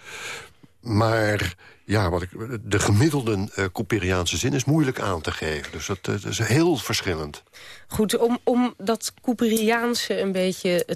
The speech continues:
Speaker 2: te kunnen begrijpen überhaupt, eh, moeten we even terug naar zijn, eh, laat, laten we toch even zeggen, zijn jeugd, zijn achtergrond.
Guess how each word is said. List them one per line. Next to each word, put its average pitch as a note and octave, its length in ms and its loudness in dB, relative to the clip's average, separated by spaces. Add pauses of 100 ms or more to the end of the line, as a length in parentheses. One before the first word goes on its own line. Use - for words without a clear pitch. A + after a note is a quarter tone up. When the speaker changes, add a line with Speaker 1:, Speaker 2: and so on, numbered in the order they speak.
Speaker 2:
te G3+ 120 0
kunnen B3 300 2
begrijpen F3+ 600 0
überhaupt, D3+ 680 0
eh, E3+ 220 2
moeten F3+ 280 0
we F#3+ 60 -2
even D#3 220 -4
terug - 320 0
naar C3 240 -2
zijn, C3 360 -4
eh, C3+ 60 -6 (1040)
laat, - 460 -2
laten G#3 260 2
we D#3 60 0
toch D3 160 -2
even C3 180 -2
zeggen, C#3+ 200 -4
zijn D3 140 2
jeugd, F3 300 4
zijn - 160 -2
achtergrond. A3+ 640 0